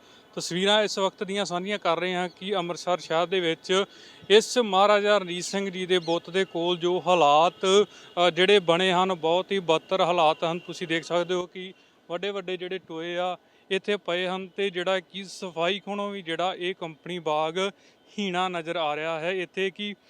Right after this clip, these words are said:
ਅ, ਜਿਹੜੇ ਲੋਕ ਰੋਜ਼ਾਨਾ ਹੀ ਜਿਹੜੇ ਸੈਰ ਕਰਨ ਵਾਸਤੇ ਆਉਂਦੇ ਹਨ ਤੇ, ਅ, ਜਿਹੜੇ, ਅ, ਕਹਿ ਸਕਦੇ ਹਾਂ ਕਿ ਜਿਹੜਾ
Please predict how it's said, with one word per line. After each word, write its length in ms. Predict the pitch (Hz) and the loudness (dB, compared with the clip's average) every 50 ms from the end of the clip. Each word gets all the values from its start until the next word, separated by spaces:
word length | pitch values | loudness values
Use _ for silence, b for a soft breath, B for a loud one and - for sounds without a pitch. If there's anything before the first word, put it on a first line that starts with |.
| b b b b b - 175 | b b b b b -2 -2
ਅ, 40 | 180 | -2
ਜਿਹੜੇ 240 | 175 185 185 196 202 | 0 0 0 0 0
ਲੋਕ 340 | 190 180 185 190 202 185 196 | 0 0 0 0 0 -2 -2
ਰੋਜ਼ਾਨਾ 540 | 190 190 175 160 175 175 180 196 208 214 190 | -4 -4 -4 -2 -2 -2 -2 -2 -4 -4 -4
ਹੀ 120 | 185 196 | -6 -6
ਜਿਹੜੇ 240 | 170 185 175 190 190 | -8 -4 -4 -4 -4
ਸੈਰ 320 | - - 165 160 160 160 | -4 -2 -2 -2 -2 -2
ਕਰਨ 280 | 160 - 170 165 160 165 | -4 -6 -8 -8 -6 -6
ਵਾਸਤੇ 400 | 160 156 156 156 - - 196 185 | -6 -6 -6 -6 -6 -8 -8 -8
ਆਉਂਦੇ 320 | 175 160 156 156 180 165 | -8 -10 -10 -8 -8 -6
ਹਨ 220 | 160 170 175 180 175 | -6 -6 -6 -8 -6
ਤੇ, 260 | - 196 202 208 208 b b b b b b b 180 190 | -2 -2 0 0 -2 b b b b b b b -2 -2
ਅ, 20 | 196 | -2
ਜਿਹੜੇ, 320 | 175 170 190 196 214 214 | -2 -4 -4 -2 -2 -2
ਅ, 760 | 214 190 _ _ _ _ 185 180 185 190 180 175 180 170 170 165 - | -4 -6 _ _ _ _ _ -16 -6 -2 0 2 2 2 0 -2 -2
ਕਹਿ 180 | 185 190 190 | -2 -2 -2
ਸਕਦੇ 300 | 185 202 190 190 180 196 | -2 -4 -6 -6 -6 -6
ਹਾਂ 140 | 196 196 185 | -6 -6 -8
ਕਿ 140 | _ - 196 | _ -12 -8
ਜਿਹੜਾ 340 | 175 185 175 190 196 208 | -6 -2 0 0 0 0